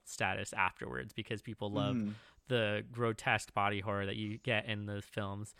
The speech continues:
Speaker 1: And it's one of the few that kind of explores that. There isn't too many body horror films still.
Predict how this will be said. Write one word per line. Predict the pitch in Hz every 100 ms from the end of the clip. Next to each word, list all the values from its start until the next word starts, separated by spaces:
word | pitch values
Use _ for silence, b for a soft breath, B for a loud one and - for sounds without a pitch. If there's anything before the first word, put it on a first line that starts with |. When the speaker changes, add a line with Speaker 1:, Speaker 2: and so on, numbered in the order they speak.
| b -
Speaker 1:
And | 139
it's | 131 -
one | 139
of | 165
the | 165 147
few | - - 127 120 127
that | 156
kind | - 123
of | 113
explores | 107 - - 104 110
that. | 139 147 143
There | 120
isn't | 139 -
too | 139
many | 123 123 117
body | 107 101 104
horror | 104 95
films | - 107 - -
still. | - - 104 -